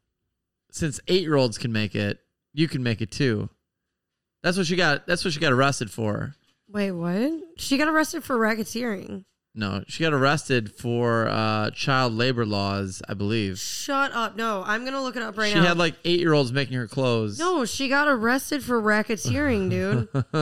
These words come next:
Speaker 2: I swear.
Speaker 1: Racketeering eight-year-olds.
Speaker 2: Oh my God.
Speaker 1: But that's how you know that they're easy to make, is that if an eight-year-old can make it in Indonesia, you should be able to make it in,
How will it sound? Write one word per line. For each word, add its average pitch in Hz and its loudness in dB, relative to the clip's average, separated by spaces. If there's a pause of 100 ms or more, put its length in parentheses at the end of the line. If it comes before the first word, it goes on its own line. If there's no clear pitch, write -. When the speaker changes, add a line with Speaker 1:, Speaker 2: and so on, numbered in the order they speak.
(260)
Speaker 2:
I 233 2
swear. 175 4
Speaker 1:
Racketeering 185 4
eight-year-olds. 139 0 (200)
Speaker 2:
Oh 262 2
my 240 2
God. 247 -2
Speaker 1:
But - 4
that's 214 4
how 220 6
you 220 4
know 208 6
that 185 4
they're 175 6
easy 175 4
to 156 4
make, 160 0
is 127 -4
that 139 4
if 127 2
an 123 -4
eight-year-old 160 4
can 147 2
make 143 0
it 139 2
in 127 -2
Indonesia, 135 0 (280)
you 180 2
should - -2
be 139 4
able 127 4
to 123 0
make 127 0
it 131 0
in, 120 -2